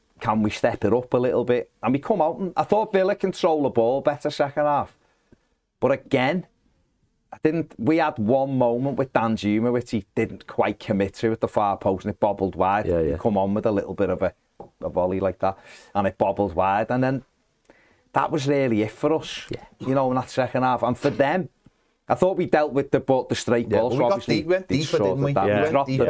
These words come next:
Speaker 1: bit, give the ball up a bit, 'cause I think the possession in the first half wasn't what it ended up. It was more like forty-three fifty-seven, I think.
Speaker 2: Yeah, it was
Speaker 1: By
Speaker 2: closer.
Speaker 1: the end, they had seventy percent or
Speaker 2: Yeah,
Speaker 1: whatever
Speaker 2: yeah,
Speaker 1: it
Speaker 2: yeah.
Speaker 1: was. They did have a lot more and used the ball better, but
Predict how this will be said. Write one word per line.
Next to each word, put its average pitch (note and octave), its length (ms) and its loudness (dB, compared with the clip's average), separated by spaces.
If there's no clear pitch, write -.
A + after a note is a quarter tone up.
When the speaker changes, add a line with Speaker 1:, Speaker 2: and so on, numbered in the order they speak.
Speaker 1:
bit, G2 160 -4
give C#3+ 200 2
the C3+ 80 2
ball A#2+ 400 2
up B2 100 -2
a A2+ 40 0
bit, G#2 160 0
'cause A#2 140 0
I A#2+ 40 4
think C3+ 220 -2
the C#3+ 80 0
possession A2+ 480 -2
in B2 80 0
the A#2 80 0
first G#2 360 -2
half A#2+ 200 0
wasn't G2 340 0
what F#2 140 2
it F2+ 80 0
ended F2+ 300 0
up. F#2 140 0
It F2+ 100 0
was G2 160 -2
more G2 280 2
like F2 200 -4
forty-three F#2 880 -2
fifty-seven, F2+ 720 -4
I F#2+ 40 -4
think. G#2+ 120 -2
Speaker 2:
Yeah, G#2 220 0
it G#2+ 40 0
was G2 140 -4
Speaker 1:
By G2+ 300 0
Speaker 2:
closer. F#2+ 120 0
Speaker 1:
the F#2+ 60 0
end, F#2 280 -2
they E2 160 0
had E2 120 -2
seventy E2+ 440 -6
percent E2 380 -8
or F#2+ 40 2
Speaker 2:
Yeah, F#2 100 2
Speaker 1:
whatever F2 180 0
Speaker 2:
yeah, E2 80 2
Speaker 1:
it D#2+ 100 0
Speaker 2:
yeah. E2+ 80 0
Speaker 1:
was. F#2+ 120 -8
They G#2+ 140 0
did G#2 220 0
have F#2+ 120 0
a F#2+ 60 2
lot F#2+ 200 0
more G2 180 0
and F2+ 120 -2
used F#2 240 0
the G2+ 60 -2
ball F2+ 280 0
better, G#2+ 260 -4
but B2 180 -2